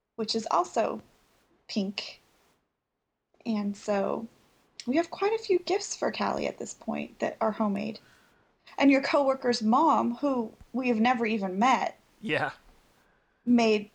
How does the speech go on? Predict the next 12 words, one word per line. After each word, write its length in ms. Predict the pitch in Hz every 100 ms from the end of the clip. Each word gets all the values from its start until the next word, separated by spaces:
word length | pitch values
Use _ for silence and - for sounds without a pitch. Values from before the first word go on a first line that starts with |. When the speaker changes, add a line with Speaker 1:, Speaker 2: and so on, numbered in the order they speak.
| -
Speaker 1:
her 300 | 208 233 214
a 120 | 208
beautiful 840 | 202 220 233 226 226 220 208 - -
sweater. 640 | - - 247 226 - - _ - _ _ _ _ _ _ _ _ _ _ _ -
Speaker 2:
Kinda 160 | 165 160
like 140 | -
a 40 |
little 460 | 117 117 117 113 117 -
hoodie. 380 | 127 143 143 143
It's 120 | - _ _ _ _ -
got 120 | 117
a, 220 | 113 117